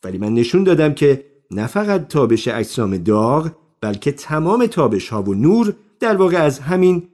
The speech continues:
کوانتاهای منفرد تشکیل شدن. پونزده سال بعد فیزیکدانای دیگه از روی همین ایده فیزیک کوانتومو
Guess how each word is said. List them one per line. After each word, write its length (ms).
کوانتاهای 840
منفرد 600
تشکیل 380
شدن. 520
پونزده 440
سال 300
بعد 460
فیزیکدانای 600
دیگه 560
از 220
روی 260
همین 560
ایده 560
فیزیک 480
کوانتومو 840